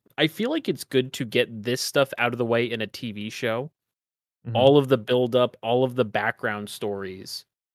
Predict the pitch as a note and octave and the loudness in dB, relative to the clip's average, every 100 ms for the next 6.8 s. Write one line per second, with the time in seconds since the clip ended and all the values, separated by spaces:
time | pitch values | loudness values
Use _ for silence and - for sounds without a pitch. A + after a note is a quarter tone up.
0 | _ _ _ - D3+ D3 D#3+ D3+ F#3+ - | _ _ _ 2 6 6 4 2 -2 0
1 | F#3+ G3+ F#3 E3 D3 C3 C3+ C3 C3 B2 | 2 4 6 4 4 4 2 2 0 0
2 | - A#2 G2+ - F#3+ G#3+ B2 G#2 A#2+ _ | -2 -8 -10 0 2 4 2 -2 -8 _
3 | _ _ _ _ _ _ _ _ _ _ | _ _ _ _ _ _ _ _ _ _
4 | _ _ C3+ C#3+ C#3 _ - D#3+ C3 D#3+ | _ _ -8 -8 -10 _ -4 -4 -2 -6
5 | E3 F3 D#3+ D#3 C#3 C3 C3+ - C#3 C#3+ | 0 2 2 0 -4 -2 -6 -2 -4 -2
6 | B2 G#2+ - F3+ D3+ A#2 G#2 | -2 -2 0 0 2 0 -2